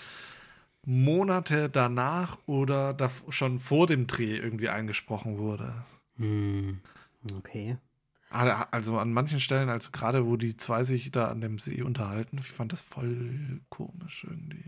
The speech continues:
Speaker 1: Ich weiß nicht, ich fand die
Speaker 2: Ja,
Speaker 1: Unterhaltung,
Speaker 2: gut.
Speaker 1: vielleicht fand ich die Unterhaltung auch ein bisschen komisch, aber
Speaker 2: Ich hab
Speaker 1: die
Speaker 2: das auch gar nicht so mitbekommen, dass die da so angebandelt haben oder sowas, keine Ahnung, also das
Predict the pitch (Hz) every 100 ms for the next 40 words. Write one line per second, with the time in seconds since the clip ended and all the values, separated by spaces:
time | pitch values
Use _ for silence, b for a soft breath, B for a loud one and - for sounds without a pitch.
0 | 156 - - - - - 123 127 127 117
1 | 98 113 113 127 - B B B B -
2 | 123 131 131 131 123 127 120 117 110 120
3 | 143 131 127 123 123 120 120 - 123 120
4 | 123 123 - - _ _ _ _ 117 110
5 | 107 - 127 117 120 95 107 117 123 110
6 | 107 135 123 113 110 104 113 107 107 110
7 | 107 104 107 120 113 - 113 117 110 113
8 | 110 110 107 107 107 107 107 110 101 101
9 | 110 113 104 104 104 104 - -